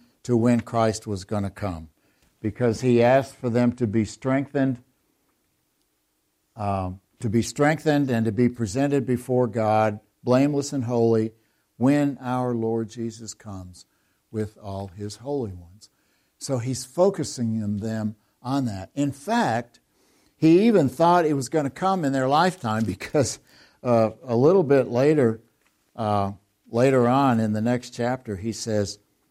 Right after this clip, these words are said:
um, "We tell you that we who are still alive,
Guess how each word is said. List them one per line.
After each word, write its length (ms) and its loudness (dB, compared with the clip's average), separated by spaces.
um, 400 -6
"We 180 4
tell 400 4
you 300 4
that 320 0
we 380 4
who 400 4
are 260 -2
still 500 2
alive, 720 0